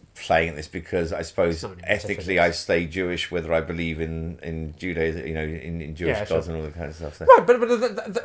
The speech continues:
Speaker 2: the, you could say I'm Catholic as in, like, in the sense, like, I'm Catholic like I'm Irish.
Speaker 1: Yeah.
Speaker 2: I can
Speaker 1: That's
Speaker 2: get
Speaker 1: how
Speaker 2: a
Speaker 1: I meant
Speaker 2: Catholic
Speaker 1: it. I mean, you are
Speaker 2: passport.
Speaker 1: still, even though you
Speaker 2: <laughs>
Speaker 1: don't believe, doesn't mean, you know, you still like Christmas.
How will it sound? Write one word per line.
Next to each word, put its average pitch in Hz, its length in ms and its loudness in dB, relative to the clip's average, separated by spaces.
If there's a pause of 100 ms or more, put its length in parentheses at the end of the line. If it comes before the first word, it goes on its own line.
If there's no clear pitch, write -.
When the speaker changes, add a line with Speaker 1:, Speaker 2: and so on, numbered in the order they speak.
(100)
Speaker 2:
the, 196 60 -6
you 226 100 2
could - 160 -2
say 165 140 2
I'm 160 200 2
Catholic 135 280 0
as 135 220 0
in, 123 220 -6
like, 131 180 -2
in 131 120 -4
the 120 80 -8
sense, 120 340 -4
like, 110 220 -4 (320)
I'm 151 100 -4
Catholic 170 400 2
like 139 180 4
I'm 117 120 -2
Irish. 120 540 0 (360)
Speaker 1:
Yeah. - 200 8 (300)
Speaker 2:
I 147 60 2
can - 80 2
Speaker 1:
That's 147 80 -2
Speaker 2:
get 160 140 10
Speaker 1:
how - 60 12
Speaker 2:
a - 40 12
Speaker 1:
I 190 40 10
meant 180 160 10
Speaker 2:
Catholic 156 100 8
Speaker 1:
it. 85 40 6
I 80 60 2 (160)
mean, - 100 10
you 120 60 8
are 120 120 12
Speaker 2:
passport. 127 140 8
Speaker 1:
still, 92 360 6
even 120 140 2
though 107 80 8
you 98 120 6
Speaker 2:
<laughs> - 0 -
Speaker 1:
don't 95 140 6
believe, 92 280 4
doesn't 87 160 -2
mean, 73 260 -6 (240)
you 78 60 -10
know, 73 160 -6 (1160)
you 101 100 -8
still 123 160 6
like 104 200 -2
Christmas. - 540 -8